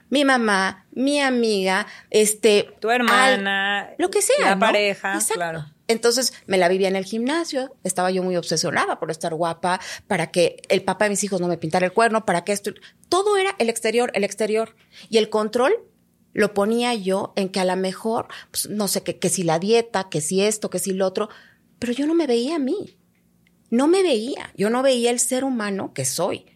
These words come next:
Speaker 1: Me preguntabas, "¿Y quién eres?". Y yo te contestaba, "La mamá de, de fulano y de sutana", ¿no? Eh, "la esposa de, de, de sutano, la hija de sutano".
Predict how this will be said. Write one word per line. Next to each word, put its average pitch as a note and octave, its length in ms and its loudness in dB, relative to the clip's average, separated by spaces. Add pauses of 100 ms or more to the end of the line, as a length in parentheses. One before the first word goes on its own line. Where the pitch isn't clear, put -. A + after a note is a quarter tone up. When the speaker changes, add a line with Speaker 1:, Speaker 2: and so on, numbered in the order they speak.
(280)
Speaker 1:
Me G3 120 -2
preguntabas, G#3+ 800 0
"¿Y G#3+ 80 -6
quién B3+ 240 0
eres?". B3 300 0 (180)
Y F#3+ 80 -4
yo G3 140 2
te - 220 -6
contestaba, F#3 440 -2
"La F#3 100 2
mamá F#3+ 300 0
de, G#3+ 240 2
de E3 260 0
fulano F#3 400 -2
y - 20 -2
de G3 100 -2
sutana", D4 440 2
¿no? G3 180 -2 (300)
Eh, G3+ 240 4
"la F#3+ 120 4
esposa G#3 340 -2
de, D#3 400 4
de, D#3 160 2
de D#3+ 220 0
sutano, G#3+ 520 0
la D#3 320 2
hija G3+ 260 0
de F#3+ 140 4
sutano". G3+ 540 0